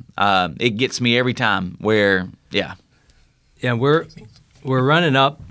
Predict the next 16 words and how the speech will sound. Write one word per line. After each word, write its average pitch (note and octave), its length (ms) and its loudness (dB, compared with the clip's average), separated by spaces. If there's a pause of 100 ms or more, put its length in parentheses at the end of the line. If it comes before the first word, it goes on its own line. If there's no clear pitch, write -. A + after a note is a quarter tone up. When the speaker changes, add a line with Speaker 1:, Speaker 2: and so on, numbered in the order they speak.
(100)
Speaker 2:
uh, A#2 300 -6
against A#2+ 460 -2
time. G#2 380 0
This A2 160 -6
has G#2 120 -4
been G#2 220 -2
a, G2 240 -2
a G#2 120 -4
really A2 320 2
good G#2 200 0
conversation. G#2 920 -4
Um, G2 500 -8 (840)
couple C3+ 260 -2
things A#2 720 -2
that G#2 340 -2
I'll, G2+ 360 -4